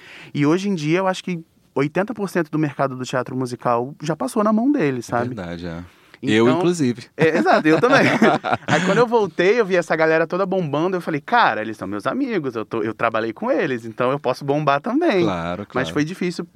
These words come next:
Speaker 1: é,
Speaker 2: Engrenar.
Speaker 1: engrenar. Aí até que naquela oportunidade, que inclusive a gente se conheceu de fato, que viramos amigos, né? Porque antes a gente só se conhecia de vista.
Speaker 2: Sim.
Speaker 1: Fiz a audição pro Casamento Caipira da Fundação Sej
Speaker 2: Da
Speaker 1: Gran
Speaker 2: Fundação
Speaker 1: Rio.
Speaker 2: Sej Gran Rio, que a
Speaker 1: Que
Speaker 2: gente
Speaker 1: foi onde
Speaker 2: que eu, você era o...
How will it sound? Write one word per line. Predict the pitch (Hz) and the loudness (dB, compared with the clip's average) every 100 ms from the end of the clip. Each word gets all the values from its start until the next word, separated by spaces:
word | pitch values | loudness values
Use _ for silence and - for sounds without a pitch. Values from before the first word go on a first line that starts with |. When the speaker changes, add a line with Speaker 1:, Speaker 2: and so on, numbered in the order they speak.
| - | -4
Speaker 1:
é, | 147 147 139 139 135 135 131 - - | 0 0 0 0 0 -2 -4 -8 -6
Speaker 2:
Engrenar. | 120 135 127 95 - | 0 0 2 0 -2
Speaker 1:
engrenar. | 147 151 185 220 165 135 - _ _ | 0 2 2 2 2 0 -6 _ _
Aí | - 240 233 | -4 0 2
até | 214 196 185 | 2 2 2
que | 214 | 0
naquela | 202 196 | 0 2
oportunidade, | 202 254 302 262 226 202 | 2 0 0 2 2 0
que | 196 | -4
inclusive | 175 156 139 | -2 0 0
a | |
gente | 135 135 | 0 -2
se | - | -4
conheceu | 147 143 139 120 | -2 -2 0 -4
de | 135 | -4
fato, | - 123 135 156 | 0 0 0 -6
que | 110 | -6
viramos | 117 113 113 | -2 -2 0
amigos, | 123 107 120 113 | 0 0 -2 -4
né? | |
Porque | 101 117 | -4 -4
antes | 110 | -4
a | |
gente | 107 107 | -4 -4
só | - | -4
se | 107 | -4
conhecia | 110 104 110 | -4 -4 -4
de | 127 | -4
vista. | 120 127 - 101 | -4 -2 -2 -4
Speaker 2:
Sim. | 92 98 110 - | -4 -12 -16 -6
Speaker 1:
Fiz | 202 170 | -2 2
a | 170 | 2
audição | 165 165 170 160 | 0 -2 0 0
pro | 156 175 180 180 180 180 180 170 | 0 0 2 2 2 2 2 0
Casamento | 175 180 170 - | 0 2 2 2
Caipira | 185 214 202 185 | 0 2 0 2
da | 165 165 | 2 2
Fundação | 156 156 147 147 | 0 0 0 -2
Sej | 135 139 | -2 -2
Speaker 2:
Da | 147 | 0
Speaker 1:
Gran | 175 | 2
Speaker 2:
Fundação | 175 160 160 | 2 2 2
Speaker 1:
Rio. | |
Speaker 2:
Sej | - 123 123 | -2 -4 -2
Gran | 135 | -2
Rio, | 123 123 | -2 -2
que | 123 | -2
a | 139 | -2
Speaker 1:
Que | |
Speaker 2:
gente | 117 | 0
Speaker 1:
foi | 160 | 2
onde | 156 151 170 269 | 4 2 -2 -2
Speaker 2:
que | 151 | 0
eu, | 131 | -2
você | 107 120 - | 0 -2 2
era | 127 131 127 | 4 6 4
o... | 127 117 107 | 4 4 2